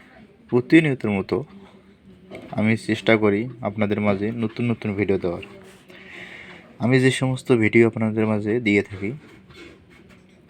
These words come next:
আপনাদের দেখে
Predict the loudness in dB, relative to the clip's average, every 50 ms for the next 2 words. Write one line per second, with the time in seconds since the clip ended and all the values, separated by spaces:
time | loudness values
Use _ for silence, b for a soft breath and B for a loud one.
0 | -20 -20 -10 -4 -2 -2 0 0 0 0 2 2 2 2 0 -4 -8 b b b
1 | b b b b b -20 B B B B B B B B B B B B B B
2 | B B -16 -6 0 4 4 4 6 4